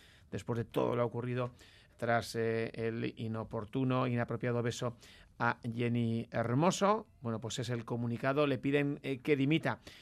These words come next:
Y una compañera de Jenny Hermoso, Alexia Putellas,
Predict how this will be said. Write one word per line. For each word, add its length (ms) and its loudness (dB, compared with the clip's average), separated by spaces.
Y 100 0
una 120 6
compañera 540 4
de 120 2
Jenny 200 2
Hermoso, 560 0
Alexia 360 -2
Putellas, 540 2